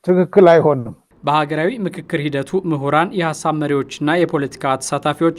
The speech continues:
Speaker 2: ምክንያታዊ የሰላ ትችት ማቅረብ፣ መፍትሄውንም መጠቆም ይገባቸዋል። ይህ የምክክር ሂደት በዚህ ትውልድ አልተሳካም ማለት ኃላፊነቱ ለኮሚሽኑ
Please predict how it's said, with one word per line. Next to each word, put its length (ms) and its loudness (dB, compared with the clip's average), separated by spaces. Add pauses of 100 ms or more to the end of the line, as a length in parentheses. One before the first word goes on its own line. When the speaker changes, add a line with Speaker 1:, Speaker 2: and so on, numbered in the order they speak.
(280)
Speaker 2:
ምክንያታዊ 540 0
የሰላ 400 -2
ትችት 340 -12
ማቅረብ፣ 340 -2 (220)
መፍትሄውንም 600 0
መጠቆም 440 -2
ይገባቸዋል። 680 -2 (420)
ይህ 80 2
የምክክር 460 -2
ሂደት 340 -2
በዚህ 260 -2
ትውልድ 340 -2
አልተሳካም 540 -4
ማለት 280 0 (180)
ኃላፊነቱ 680 -4
ለኮሚሽኑ 580 -2